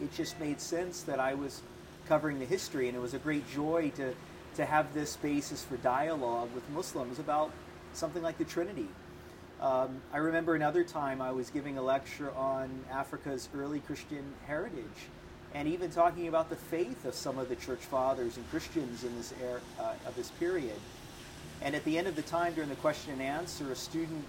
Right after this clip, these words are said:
stood up and said, "What does this have to do with me? I, I'm a Muslim." And I said, "That's a good question that, that really only you can answer. It's,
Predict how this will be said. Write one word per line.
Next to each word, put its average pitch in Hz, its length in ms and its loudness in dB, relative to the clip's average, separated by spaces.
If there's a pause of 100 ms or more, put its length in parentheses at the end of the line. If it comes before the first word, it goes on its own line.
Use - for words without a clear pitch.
stood 147 300 -4
up 143 180 4
and 147 100 -4
said, 147 360 4 (540)
"What 170 120 6
does 220 120 -2
this 190 140 -4
have 196 180 2
to 196 80 -8
do 185 80 -2
with 180 180 2
me? 180 320 -2 (240)
I, 139 180 0
I'm 151 140 -2
a 156 60 -2
Muslim." 151 420 -2 (320)
And 131 220 -2 (720)
I 143 100 0
said, 143 220 0
"That's 170 220 6
a 185 40 2
good 170 220 6
question 175 540 4
that, 151 140 -2 (140)
that 147 140 -2
really 165 320 6
only 156 240 2
you 165 200 2
can 170 120 -4
answer. 147 460 0 (140)
It's, - 220 -8